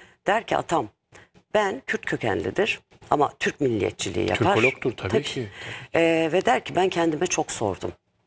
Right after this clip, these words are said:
Speaker 1: Acaba ben hani özümde neyim?" Ve dil bizim kültürde en önemli
Speaker 2: Dil,
Speaker 1: unsurumuzdur.
Speaker 2: bravo.
Speaker 1: Ben o yüzden hep tek dillilikten tarafımdır.
Speaker 2: Dilde birlik.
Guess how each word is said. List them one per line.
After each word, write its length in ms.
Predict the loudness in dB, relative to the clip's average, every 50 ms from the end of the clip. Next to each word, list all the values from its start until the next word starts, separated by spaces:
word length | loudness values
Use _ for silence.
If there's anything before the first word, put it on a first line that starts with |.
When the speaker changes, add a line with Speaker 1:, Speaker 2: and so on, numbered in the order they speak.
| _ -4 -2
Speaker 1:
Acaba 440 | -2 0 0 0 2 2 2 4 4
ben 160 | 2 0 2
hani 180 | 2 0 0 2
özümde 520 | 2 2 2 0 -2 0 2 4 4 6
neyim?" 280 | 6 6 6 6 4 0 -4 _ _ _ _ _ _ _ -20 -20 -20 -18 -20 -20 -20 -20 _ _ _ _ 2
Ve 280 | 4 4 4 2 -2 -8 -20 -18 -10 -2
dil 280 | 0 2 2 2 2 -2 -6 -12 -18 _ -2
bizim 340 | 0 2 4 4 4 4 2
kültürde 540 | 2 0 0 0 0 0 -2 -2 0 2 0
en 200 | 2 4 4 4
önemli 300 | 4 4 4 4 4 4
Speaker 2:
Dil, 100 | 4 2
Speaker 1:
unsurumuzdur. 680 | 2 2 0 0 0 0 0 0 0 -2 -2 -4 -4
Speaker 2:
bravo. 80 | -2 0
Speaker 1:
Ben 120 | 2 4
o 80 | 4 4
yüzden 260 | 4 4 2 2 2
hep 200 | 0 -2 -4 _
tek 240 | -4 -4 -4 -2 -2
dillilikten 540 | -2 0 0 0 -2 -2 -2 -2 -2 -2 -2
tarafımdır. 580 | -2 -2 -2 -2 -2 -4 -6 -8 -6 -2 -2
Speaker 2:
Dilde 260 | -2 0 0 0 0 0
birlik. 360 | -2 -4 -6 -8 -12 -12